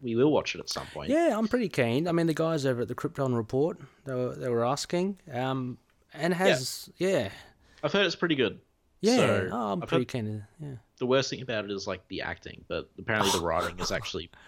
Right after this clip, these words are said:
Speaker 1: pretty
Speaker 2: Uh,
Speaker 1: top-notch, so.
Speaker 2: okay, okay. Okay, cool. Well, should give it a go.
Speaker 1: Yeah, definitely.
Speaker 2: Yeah.
Speaker 1: Um, but, you know, I love, I love all my Krypton stories, so.
Speaker 2: <laughs> Yeah. Um, also, as well,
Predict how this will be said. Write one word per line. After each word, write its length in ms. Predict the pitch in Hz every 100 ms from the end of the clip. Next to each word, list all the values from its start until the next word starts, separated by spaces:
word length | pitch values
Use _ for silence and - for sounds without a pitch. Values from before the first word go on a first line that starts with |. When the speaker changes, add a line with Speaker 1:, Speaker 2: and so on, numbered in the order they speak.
| -
Speaker 1:
pretty 160 | 110 -
Speaker 2:
Uh, 40 |
Speaker 1:
top-notch, 540 | - - 76 - -
so. 140 | - 151
Speaker 2:
okay, 220 | 180 98 - - _ -
okay. 220 | 113 104 - _ - - - - _ _ -
Okay, 260 | - 110 -
cool. 380 | - 226 87 -
Well, 180 | 180 147 117 - _ _ -
should 200 | - 131
give 140 | 127
it 60 | 113
a 40 |
go. 320 | 110 135 131 107 - _ _ _ _ _
Speaker 1:
Yeah, 260 | 196 90 -
definitely. 560 | - - 62 64 76 - _ _ _ _ -
Speaker 2:
Yeah. 280 | 107 - 127
Speaker 1:
Um, 140 | 104 - _ _
but, 120 | -
you 100 | 82 82
know, 100 | 87
I 40 |
love, 260 | 95 92 - _
I 60 | -
love 240 | 82 80 -
all 140 | 82 -
my 100 | -
Krypton 540 | - - - - - 139
stories, 640 | - - 78 57 57 64 -
so. 380 | - - - 127 -
Speaker 2:
<laughs> 120 | -
Yeah. 120 | 127 - - _ - - - - - -
Um, 380 | 151 151 143 139
also, 560 | 151 180 - 156 139 135
as 220 | 135 120
well, 280 | 131 123